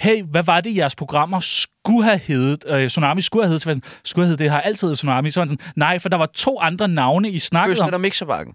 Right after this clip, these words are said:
Speaker 1: Øh, Noller, Rester og, øh, Mixerbakken der, ja.
Speaker 2: Ja.
Speaker 1: Det var,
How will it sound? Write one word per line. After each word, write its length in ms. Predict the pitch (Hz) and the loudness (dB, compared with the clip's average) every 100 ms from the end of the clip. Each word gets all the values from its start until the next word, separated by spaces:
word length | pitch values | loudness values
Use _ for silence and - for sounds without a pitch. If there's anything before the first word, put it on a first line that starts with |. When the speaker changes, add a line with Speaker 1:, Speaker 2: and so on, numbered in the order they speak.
| - | -2
Speaker 1:
Øh, 180 | 165 156 | 0 2
Noller, 360 | 165 202 214 165 | 2 4 2 2
Rester 280 | 170 - | 0 0
og, 480 | 180 160 143 131 123 | 0 2 2 4 4
øh, 300 | 120 120 123 | 4 2 0
Mixerbakken 520 | 139 147 127 113 110 | 0 -2 0 -2 -2
der, 100 | 113 | -4
ja. 160 | 131 127 _ _ _ _ _ _ _ - | -2 -2 _ _ _ _ _ _ _ -6
Speaker 2:
Ja. 120 | 101 95 - | -6 -6 -4
Speaker 1:
Det 80 | |
var, 80 | 175 | 0